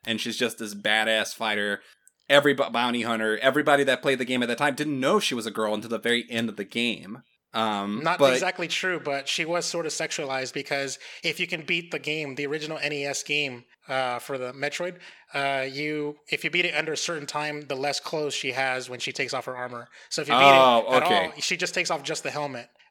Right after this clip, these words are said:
Speaker 2: And if
Speaker 1: All
Speaker 2: you
Speaker 1: right.
Speaker 2: beat the game in a certain, really the best time, one of the best times possible, then she's in a bikini. Ergo, the Zero Suit Samus alts in the, uh, in Smash Brothers when she's wearing the bikini.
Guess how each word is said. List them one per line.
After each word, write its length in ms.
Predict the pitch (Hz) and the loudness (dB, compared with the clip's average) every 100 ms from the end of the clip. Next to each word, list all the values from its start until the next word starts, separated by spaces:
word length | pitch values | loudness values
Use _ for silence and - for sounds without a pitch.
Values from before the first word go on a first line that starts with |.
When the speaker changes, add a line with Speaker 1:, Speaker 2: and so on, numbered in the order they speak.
| - | -2
Speaker 2:
And 160 | 151 | 2
if 60 | 151 | 4
Speaker 1:
All 60 | 113 | 4
Speaker 2:
you 60 | |
Speaker 1:
right. 80 | 101 | 4
Speaker 2:
beat 140 | 170 | 2
the 80 | 175 | 0
game 260 | 165 160 160 | 0 0 0
in 100 | 143 | -4
a 140 | 143 | -4
certain, 380 | - 170 139 131 | -4 -4 -6 -4
really 300 | 165 185 165 | -2 -2 -2
the 80 | 143 | -6
best 260 | 131 160 - | -4 -4 -2
time, 200 | 156 139 - | -4 -4 -6
one 100 | 160 | -6
of 60 | |
the 60 | 143 | -4
best 200 | 151 151 | -6 -6
times 180 | 143 135 | -6 -6
possible, 560 | 170 170 151 131 127 - - - - | -4 -4 -6 -8 -10 -12 -20 -20 -12
then 120 | 147 | -8
she's 200 | 143 170 | -2 -2
in 80 | 151 | -2
a 40 | |
bikini. 600 | 135 - 165 143 123 123 _ 151 | -6 -6 -4 -4 -6 -10 _ -2
Ergo, 420 | 139 135 147 139 | -2 -2 -4 -4
the 100 | 131 | -4
Zero 240 | 135 151 | -4 -4
Suit 200 | 135 143 135 | -4 -6 -6
Samus 380 | 151 143 135 | -4 -4 -4
alts 380 | 139 127 123 - - | -6 -6 -6 -10 -8
in 200 | 139 131 | -8 -6
the, 240 | 131 123 123 | -6 -6 -6
uh, 200 | 120 117 - _ | -8 -10 -16 _
in 120 | 143 | -10
Smash 280 | 131 147 139 | -6 -6 -4
Brothers 380 | 139 120 113 - | -6 -8 -10 -12
when 100 | 139 | -8
she's 160 | 139 131 | -8 -6
wearing 160 | 135 | -8
the 80 | 123 | -10
bikini. 460 | 120 - 135 117 | -12 -12 -12 -12